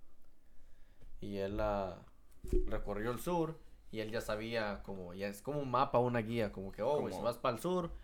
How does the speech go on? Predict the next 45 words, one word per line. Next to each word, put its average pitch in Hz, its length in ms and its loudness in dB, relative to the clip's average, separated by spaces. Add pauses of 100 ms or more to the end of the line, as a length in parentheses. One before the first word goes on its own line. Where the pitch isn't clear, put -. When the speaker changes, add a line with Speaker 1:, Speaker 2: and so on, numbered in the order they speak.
(140)
Speaker 1:
aquí - 200 -4
es 117 80 -4
donde 123 200 0
te 104 80 -2
puedes 127 240 4
quedar, 127 400 2
güey, 135 160 0
aquí 107 220 -6
es 107 60 -8
donde 110 160 -6
puedes 104 280 -2
comer, 110 400 -2
güey, 120 220 -4
aquí 107 220 -8
es 107 120 -8
donde 110 200 -2
no 110 180 0
deberías 113 320 0
de 104 100 0
llegar", 107 540 0
así. - 440 -2
Speaker 2:
Ah, 104 100 6
ok. 98 180 4 (1300)
Speaker 1:
Y 190 80 -4
así, 240 180 -4
güey. 349 160 -2 (400)
Está - 180 8
perrona. 175 320 10 (1300)
No 120 100 0
contaré 110 280 2
mucho, 110 260 2
como 101 160 -2
dije. 104 300 -2 (200)
Speaker 2:
It's - 180 -2
on 113 80 4
Speaker 1:
Nomás 117 200 4
Speaker 2:
Netflix 143 300 0 (120)
as 101 140 -2
of 101 140 0
right 104 160 2
now? 123 160 0 (260)
Speaker 1:
No, 101 260 2 (280)
no, - 140 -6
no, 87 120 -6
no. 90 220 -8